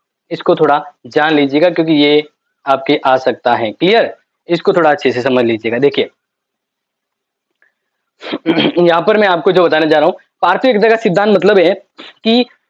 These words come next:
पृथ्वी एकता के सिद्धांत का अभिप्राय आपका है कि विश्व के सभी भौगोलिक तत्व, चाहे वे जड़ हो या चेतन हो, एक दूसरे से संबंधित है। इस प्रकार से कोई तत्व एक दूसरे से अलग नहीं है और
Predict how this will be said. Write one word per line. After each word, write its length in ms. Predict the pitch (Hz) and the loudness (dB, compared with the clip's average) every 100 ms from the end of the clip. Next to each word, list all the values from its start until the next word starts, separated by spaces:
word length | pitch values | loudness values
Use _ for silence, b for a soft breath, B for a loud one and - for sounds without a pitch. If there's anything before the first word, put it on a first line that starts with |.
| _ | _
पृथ्वी 400 | 202 202 262 165 | -4 0 2 2
एकता 220 | 180 226 | 2 2
के 80 | 214 | 0
सिद्धांत 380 | 220 190 202 208 | 0 0 0 0
का 60 | 190 | 0
अभिप्राय 340 | 170 175 196 | 2 2 2
आपका 200 | 175 175 | 2 2
है 40 | 190 | 2
कि 60 | |
विश्व 260 | 170 160 214 | 0 0 0
के 140 | 202 | 0
सभी 320 | - 190 180 | 0 0 0
भौगोलिक 440 | 175 139 135 190 180 | 2 2 2 0 -2
तत्व, 200 | 185 185 | 0 0
चाहे 300 | 185 175 190 | 2 2 2
वे 180 | 180 156 | 0 0
जड़ 260 | 160 202 | 2 2
हो 180 | 196 214 | 4 4
या 120 | 208 | 2
चेतन 360 | 180 165 208 190 | 2 0 2 0
हो, 200 | 151 - _ _ _ _ | 0 -4 _ _ _ _
एक 220 | 214 247 | -2 2
दूसरे 260 | 202 202 214 | 0 0 -2
से 100 | 202 | -2
संबंधित 540 | - 180 190 202 214 | 0 2 2 2 -2
है। 260 | 156 - _ _ _ _ _ | -2 -6 _ _ _ _ _
इस 140 | 208 202 | -2 0
प्रकार 280 | 208 208 | 2 0
से 120 | 208 180 | 0 2
कोई 160 | 233 | 2
तत्व 280 | 214 196 214 | 2 2 2
एक 240 | 185 196 | 2 2
दूसरे 220 | 185 180 185 | 0 -2 -2
से 100 | 190 | 0
अलग 300 | 170 202 185 | 2 2 2
नहीं 240 | 190 185 | 0 0
है 160 | 190 220 | 0 2
और 280 | 196 185 | 2 0